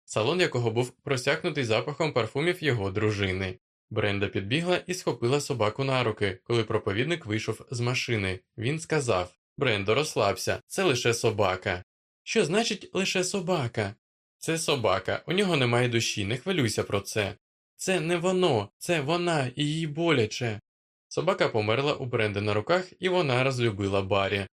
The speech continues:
Вона подивилася на нього, її щоки стали буряково-червоними, і сказала: «Я йду». «Звідки йдеш?» «З твоєї церкви, від тебе, і я впевнена, що ти не знав, що я проповідниця». «Проповідниця?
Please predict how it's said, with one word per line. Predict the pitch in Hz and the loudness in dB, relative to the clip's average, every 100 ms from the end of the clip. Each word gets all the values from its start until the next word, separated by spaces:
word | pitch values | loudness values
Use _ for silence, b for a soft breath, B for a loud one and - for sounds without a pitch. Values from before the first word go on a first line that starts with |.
| _ | _
Вона | - 127 113 | -4 -2 0
подивилася | 110 104 165 156 - | 0 0 0 0 0
на | 113 | -2
нього, | 107 107 110 98 _ | 2 2 0 -4 _
її | 113 101 | -4 -4
щоки | - 170 175 | -2 -2 -2
стали | 156 131 139 | -2 2 4
буряково-червоними, | 131 113 98 104 101 - 113 104 107 104 101 98 - - | 2 0 0 0 0 0 -2 2 0 0 -2 -4 -6 -8
і | |
сказала: | 123 127 123 113 101 95 87 - _ | -2 0 0 0 0 2 -2 -6 _
«Я | 180 190 | -4 -2
йду». | 196 147 113 98 - _ _ _ _ | 0 0 0 0 -10 _ _ _ _
«Звідки | 104 107 165 - 107 | -6 -4 -4 -4 -4
йдеш?» | 98 98 98 90 - _ _ _ _ _ | -2 0 0 -2 -10 _ _ _ _ _
«З | - | -10
твоєї | 202 220 214 | 0 0 0
церкви, | 208 - 160 131 117 104 - | -2 0 0 2 -2 -4 -6
від | 165 - | -10 -4
тебе, | 208 165 113 107 - | 2 4 4 0 -2
і | 151 | 0
я | 151 | 0
впевнена, | 127 208 208 202 202 | 4 4 4 2 0
що | 190 | -2
ти | 214 214 | -2 2
не | 196 | 2
знав, | 160 185 - | 2 -2 -4
що | - 190 | -4 0
я | 135 127 | 2 2
проповідниця». | 151 147 170 147 113 110 - 117 107 - _ _ _ - | 0 0 -2 -2 -2 -4 -2 -2 -2 -10 _ _ _ -2
«Проповідниця? | 117 - 104 143 180 214 - 127 98 | -2 0 -2 -2 -2 -4 -2 -2 -2